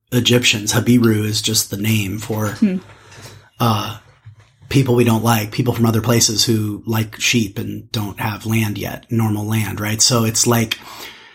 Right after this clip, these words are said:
Speaker 1: the, for all intents and purposes, these people were part of the Egyptian world. And there would have been people in their community who, upon seeing this, might wanna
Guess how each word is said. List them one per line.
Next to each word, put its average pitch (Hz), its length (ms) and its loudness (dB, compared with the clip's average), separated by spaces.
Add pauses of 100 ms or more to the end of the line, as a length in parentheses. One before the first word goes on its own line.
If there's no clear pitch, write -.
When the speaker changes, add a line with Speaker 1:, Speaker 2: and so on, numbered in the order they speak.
(140)
Speaker 1:
the, 107 600 0 (500)
for 160 140 4
all 147 80 6
intents 120 260 2
and 92 100 -4
purposes, 107 440 0
these 110 200 2
people 107 560 -2 (540)
were 113 260 -2
part 120 240 2
of 101 120 -4
the 110 100 0
Egyptian 107 680 -6 (140)
world. 143 340 4
And 135 80 4
there 156 100 6
would 156 120 6
have 131 60 4
been 123 160 4
people 135 340 2
in 120 200 0
their 110 140 0
community 123 460 2
who, 117 160 0
upon 110 300 -4
seeing 127 320 -2
this, 107 220 -4
might 113 200 -6
wanna 110 380 -6